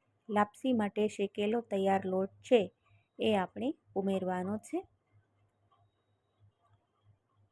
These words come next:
તો તમે જોઈ શકો છો કે પાણી ઉકળવા રહ્યું છે, તો હવે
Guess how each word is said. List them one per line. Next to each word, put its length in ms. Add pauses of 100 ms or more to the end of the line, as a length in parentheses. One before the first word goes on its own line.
(2000)
તો 140 (720)
તમે 320
જોઈ 240
શકો 280
છો 220
કે 160
પાણી 260 (200)
ઉકળવા 420
રહ્યું 360
છે, 220
તો 200
હવે 200